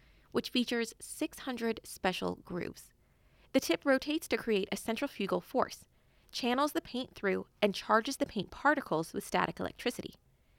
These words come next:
So really, the paint spins through the nozzle, receives its static charge, and the charge motions the paint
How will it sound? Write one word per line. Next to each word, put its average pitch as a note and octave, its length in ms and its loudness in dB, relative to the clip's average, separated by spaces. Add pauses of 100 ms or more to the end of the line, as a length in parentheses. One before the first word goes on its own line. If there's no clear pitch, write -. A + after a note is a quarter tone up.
(220)
So A3 280 2
really, D4+ 480 2 (420)
the B3+ 60 4
paint B3+ 320 0
spins C4+ 380 -2
through - 100 -2
the G3 80 -2
nozzle, A#3+ 500 2 (200)
receives C4+ 500 0
its - 140 -4
static - 340 0
charge, - 480 0 (420)
and G3+ 160 6
the F3+ 60 4
charge B3 680 0
motions F#3 460 0
the - 80 -4
paint - 440 -6